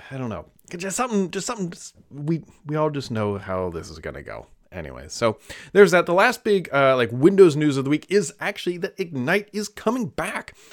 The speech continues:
Microsoft Ignite conference, and it's not just coming back, it's going back to its roots, which is in Chicago from November eighteenth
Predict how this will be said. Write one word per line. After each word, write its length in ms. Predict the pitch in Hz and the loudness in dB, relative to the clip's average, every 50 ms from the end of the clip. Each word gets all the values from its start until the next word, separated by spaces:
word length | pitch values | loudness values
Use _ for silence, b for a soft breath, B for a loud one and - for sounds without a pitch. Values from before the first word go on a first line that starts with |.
| B B B B | B B B B
Microsoft 540 | B 170 160 180 - 208 208 220 208 - - - - | B -2 -2 -2 -2 -4 -6 -6 -8 -8 -10 -12 -10
Ignite 360 | 160 131 123 139 160 196 - | -10 -8 -6 -6 -6 -6 -8
conference, 340 | - 160 165 165 165 156 - - | -6 -6 -6 -6 -6 -8 -8 -4
and 80 | 147 | -2
it's 140 | 175 202 - | -2 0 -2
not 140 | 277 226 - | -2 -8 -8
just 160 | 208 180 - | -10 -12 -10
coming 240 | - - 214 190 175 | -6 -4 -4 -2 0
back, 200 | 202 180 - - - | -2 -2 -2 -4 -10
it's 120 | 156 139 | -10 -8
going 280 | - - 190 175 127 95 | -4 -4 -4 -2 -4 -6
back 500 | 92 - - - 151 139 - - - b b b b b b | -8 -12 -10 -8 -8 -8 -8 -12 -18 b b b b b b
to 200 | - 190 226 220 | -4 -2 0 0
its 180 | 180 123 - - | 0 0 -2 -6
roots, 400 | 110 120 170 226 190 - - - B B B B B | 0 0 2 2 0 -4 -8 -12 B B B B B
which 200 | B 139 143 - | B -2 0 2
is 140 | 180 156 127 | 2 2 2
in 240 | 151 180 196 208 214 | 2 0 0 0 0
Chicago 840 | 214 - - 143 - - - - 185 214 226 190 151 135 120 113 - B B B B B | -2 -4 -6 -6 -8 -8 -8 -4 -2 0 0 2 2 2 2 2 -2 B B B B B
from 500 | B - - 143 139 139 135 131 135 139 | B -2 0 2 2 4 2 2 0 2
November 320 | 139 135 139 190 190 180 - - | 0 2 2 2 2 0 0 -2
eighteenth 540 | 196 247 247 - - 226 208 208 202 - | -4 -4 -4 -4 -4 -2 -2 -2 -4 -8